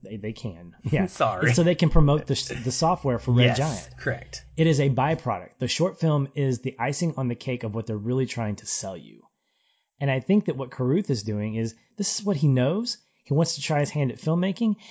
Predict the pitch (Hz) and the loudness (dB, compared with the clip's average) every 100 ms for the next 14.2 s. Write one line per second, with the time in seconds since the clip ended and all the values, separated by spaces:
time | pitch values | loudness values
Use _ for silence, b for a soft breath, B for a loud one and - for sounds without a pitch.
0 | B 214 - 196 214 220 143 175 165 143 | B -6 0 2 4 2 0 0 0 0
1 | 185 160 135 110 190 196 80 131 139 170 | -2 -2 -2 0 2 0 -4 -8 -2 0
2 | 202 - 151 165 147 127 120 - _ _ | 0 0 0 4 4 2 0 -2 _ _
3 | _ - 120 156 123 - 190 135 123 - | _ -4 2 2 2 0 -2 -2 -4 -4
4 | 135 139 127 - - 139 104 87 - b | -4 -2 -2 0 0 0 0 -4 -10 b
5 | b - 139 123 117 110 104 - _ _ | b -2 2 4 2 0 -2 -8 _ _
6 | _ - - 135 120 113 117 117 107 - | _ -18 -10 -4 0 0 0 -4 -4 -6
7 | 107 113 104 98 101 - 107 - - - | -4 -2 -4 -4 -6 -4 -4 -6 -12 -10
8 | 113 98 101 - 143 156 b b b b | -10 -6 -6 -2 -2 -2 b b b b
9 | - _ 170 160 156 147 - _ _ - | -20 _ 4 6 6 2 -4 _ _ -2
10 | 135 151 143 123 135 135 123 113 127 131 | 2 4 4 2 2 2 2 2 2 2
11 | 120 107 - B B B _ _ _ _ | 0 -4 -10 B B B _ _ _ _
12 | - 160 202 240 196 165 120 170 160 - | -2 0 2 2 2 0 0 2 2 2
13 | 147 - 135 131 98 107 123 - 82 - | 0 0 -2 0 -2 -2 -2 -6 -12 -16
14 | - | -18